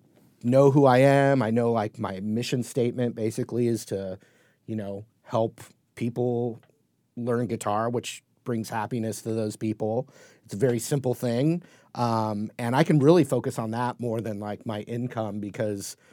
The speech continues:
the more I focus just on what my mission is, all the other stuff comes right al-, along with it. So I'm definitely driven by the, the, the mission of what I'm here for.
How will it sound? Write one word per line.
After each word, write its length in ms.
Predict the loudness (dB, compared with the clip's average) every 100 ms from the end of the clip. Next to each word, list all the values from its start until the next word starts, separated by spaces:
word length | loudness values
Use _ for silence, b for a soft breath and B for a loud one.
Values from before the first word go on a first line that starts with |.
| b b b
the 100 | -4
more 200 | 2 6
I 120 | 6 6
focus 340 | 4 2 -4
just 220 | -4 -4
on 100 | -2
what 180 | -2 -2
my 120 | -2
mission 340 | -2 0 0 2
is, 260 | 2 2
all 200 | 2 2
the 160 | 4 0
other 140 | -2
stuff 280 | -2 -4 -4
comes 320 | -6 -6 -6
right 220 | -6 -4
al-, 200 | -4 -6 -4
along 360 | -4 -2 -4
with 200 | -4 2
it. 260 | 4 4 2
So 400 | -2 0 0 -2
I'm 140 | -4 0
definitely 300 | 2 4 2
driven 380 | 2 2 0
by 400 | -2 -2 -4 -6 -8 b b -8
the, 140 | -8 -8
the, 560 | -8 -6 -6 -6 -10 -12 _ _
the 80 | -6
mission 480 | -2 -2 0 -2 0
of 160 | -2 -4
what 180 | -4
I'm 140 | -4 -4
here 200 | -4 -4
for. 400 | -2 0 0